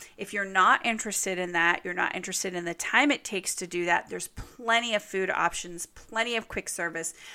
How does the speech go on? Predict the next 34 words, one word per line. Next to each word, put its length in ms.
There's 200
chicken 380
fingers 480
and 120
sandwiches 680
and 200
soup 520
and 340
soup 320
in 80
a 60
bread 400
bowl, 400
and 340
there's 220
so, 500
popcorn 460
and 140
churros 480
and 100
ice 180
cream 240
bars 480
and, 460
uh, 60
quick 180
service 300
that 120
have 160
salads 640
and 100
healthier 460
options, 400
and 100